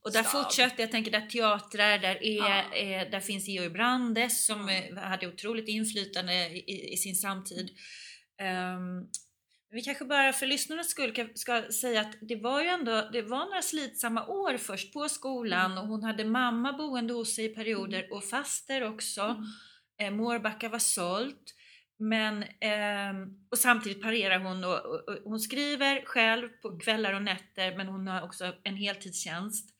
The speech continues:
Speaker 2: Ja.
Speaker 1: Och hinner ändå vara social, åka över till
Speaker 2: Ja.
Speaker 1: Köpenhamn och skapa en, en bred kontaktyta. Så att det är ju slitsamma år, men hon måste också ha varit på sin, i sin krafts dagar på många sätt.
Speaker 2: Ja. Jo, men visst var det så, därför att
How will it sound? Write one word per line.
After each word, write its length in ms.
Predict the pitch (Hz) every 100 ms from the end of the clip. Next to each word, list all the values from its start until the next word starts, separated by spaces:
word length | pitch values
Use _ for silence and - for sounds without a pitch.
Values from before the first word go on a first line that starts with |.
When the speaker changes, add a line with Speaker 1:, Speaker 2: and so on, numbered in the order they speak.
| - -
Speaker 2:
Ja. 40 | 180 - _ _
Speaker 1:
Och 120 | 214
hinner 200 | 208 202
ändå 760 | 202 208 196 196 202 254 262 254 - _
vara 120 | 208
social, 760 | 214 226 - 226 208 202 196 190
åka 240 | 185 202
över 140 | 208 214
till 140 | -
Speaker 2:
Ja. 60 | 220
Speaker 1:
Köpenhamn 720 | 214 220 220 220 202 208 196
och 100 | 180
skapa 360 | - 196 190 190
en, 140 | 180 -
en 160 | 190
bred 220 | 190 185
kontaktyta. 800 | 185 175 190 185 196 170 - 170
Så 140 | 175 190
att 160 | 185 - -
det 260 | 190 - 196
är 160 | 196
ju 80 | 196
slitsamma 540 | - 240 240 233 233
år, 160 | 220 196
men 160 | 185 190
hon 100 | 196
måste 220 | 196 196
också 160 | - 190
ha 160 | 185
varit 220 | 196 190
på 80 | 196
sin, 300 | 185 190 180 - -
i 80 |
sin 120 | 220 220
krafts 300 | 220 214 -
dagar 400 | 262 240 233 294
på 120 | 240
många 240 | 233 208
sätt. 160 | - -
Speaker 2:
Ja. 140 | 214 240 - _ _ _ _ _ _ _ -
Jo, 160 | 214
men 140 | 202 202
visst 200 | 208 -
var 80 |
det 60 | 208
så, 220 | 208 214
därför 220 | 190 196
att 60 | 190